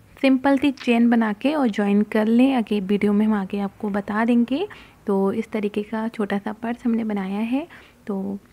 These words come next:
आप इस पैटर्न को बड़ा करेंगे तो ये बड़ा पर्स बन जाएगा, छोटा बनाएंगे तो छोटी लड़कियों के लिए बन जाएगा। बहुत प्यारा है।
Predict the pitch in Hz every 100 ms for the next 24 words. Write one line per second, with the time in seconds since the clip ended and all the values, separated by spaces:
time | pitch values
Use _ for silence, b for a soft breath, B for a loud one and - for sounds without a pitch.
0 | _ _ _ - 196 - 214 - 202 208
1 | 208 208 196 202 240 254 240 254 254 233
2 | 208 190 190 214 214 220 - 226 214 220
3 | 208 214 247 254 220 208 214 214 208 208
4 | 214 226 226 214 233 226 220 220 214 214
5 | 214 214 220 214 208 226 330 B B B
6 | B B - 208 233 247 262 247 233 247
7 | 247 277 285 -